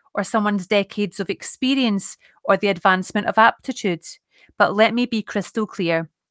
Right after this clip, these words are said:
Every single person that I know, both personally and professionally, is a leader in their own way. Everyone. And in business,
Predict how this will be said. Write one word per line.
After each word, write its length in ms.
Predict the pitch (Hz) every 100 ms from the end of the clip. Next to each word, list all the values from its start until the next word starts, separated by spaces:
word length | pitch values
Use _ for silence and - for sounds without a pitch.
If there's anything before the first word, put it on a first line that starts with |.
| _
Every 420 | - 233 226 285 294
single 440 | - 240 233 240
person 540 | 240 190 185 - 220
that 280 | 196 - - -
I 260 | 196 208
know, 400 | 262 226 170 202 208 _ _ -
both 240 | 196 208
personally 640 | - 220 214 233 226 226 -
and 260 | 185 196 -
professionally, 840 | 262 226 196 - 214 208 220 214 _ - _ _
is 160 | 226 226
a 140 | 233
leader 480 | 220 233 220 247 254 -
in 200 | 196 196
their 240 | 190 190 -
own 320 | 185 185 196
way. 380 | 175 160 160 156 _ _ _ _ _ _ _ -
Everyone. 600 | 185 185 175 160 147 143 _ _ _ _
And 220 | - 208
in 160 | 220 214
business, 540 | 311 359 220 208 -